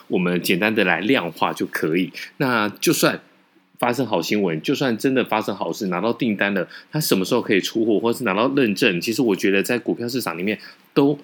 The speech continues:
没有办法来第一时间的知道，尤其是我们就是个小散户嘛，除非你是公司业内的人。我们之前有提到说，如果你要投资个股，你要投资什么？你要投资你有优势的，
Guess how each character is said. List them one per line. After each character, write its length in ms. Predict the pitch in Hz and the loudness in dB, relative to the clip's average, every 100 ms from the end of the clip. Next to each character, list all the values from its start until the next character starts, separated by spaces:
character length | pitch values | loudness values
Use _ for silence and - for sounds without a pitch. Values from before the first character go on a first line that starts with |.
| - - | -12 -2
没 140 | 117 | 2
有 80 | 101 | 2
办 240 | - 104 | 2 0
法 160 | 87 80 | 0 0
来 120 | 85 | 0
第 300 | - 120 107 | 0 0 2
一 60 | 107 | 0
时 280 | - 90 | -2 -2
间 260 | 82 98 95 | 0 2 2
的 200 | 92 82 76 | 2 0 -2
知 180 | - 120 | -2 -2
道， 240 | 107 92 - | -2 -4 -4
尤 100 | 98 | -4
其 160 | 95 101 | 0 -2
是 140 | - | 0
我 120 | 131 | 0
们 160 | 95 82 | 0 0
就 120 | 90 | -2
是 100 | - | -2
个 100 | 101 | -4
小 200 | 87 87 | -4 -4
散 200 | 92 98 - | -4 -6 -4
户 180 | 104 78 | -4 -4
嘛， 120 | 69 | -6
除 160 | - 113 | -6 -2
非 120 | 139 | -2
你 100 | 95 | -2
是 120 | 120 | -4
公 200 | - 110 | -4 -4
司 180 | - 107 | -2 -2
业 160 | 113 101 | 0 0
内 200 | 104 90 | 0 -2
的 100 | 71 | -4
人。 140 | 69 | -6
我 40 | |
们 80 | 76 85 | -8 -2
之 80 | |
前 20 | 120 | -2
有 80 | |
提 160 | 85 85 | -2 -4
到 140 | 92 | -4
说， 260 | 92 95 90 - - - | -2 -2 -2 -6 -18 -2
如 100 | 165 | 2
果 80 | 170 | 2
你 60 | |
要 60 | 131 | 0
投 120 | 139 | -2
资 140 | 113 135 | -2 -2
个 220 | 135 113 | 0 0
股， 200 | 90 82 | 0 -4
你 80 | 80 | -2
要 80 | 95 | -4
投 220 | - 98 | -2 -2
资 140 | 107 | -2
什 120 | 98 | -4
么？ 140 | 78 - _ _ _ _ _ _ _ _ | -6 -12 _ _ _ _ _ _ _ _
你 100 | - | -4
要 100 | 98 92 | -2 -2
投 240 | - 92 | 0 0
资 160 | 92 104 | 0 -2
你 80 | 104 | 0
有 100 | 85 | 0
优 240 | 92 92 | 0 0
势 260 | 101 - - | 0 -2 -4
的， 140 | - | -10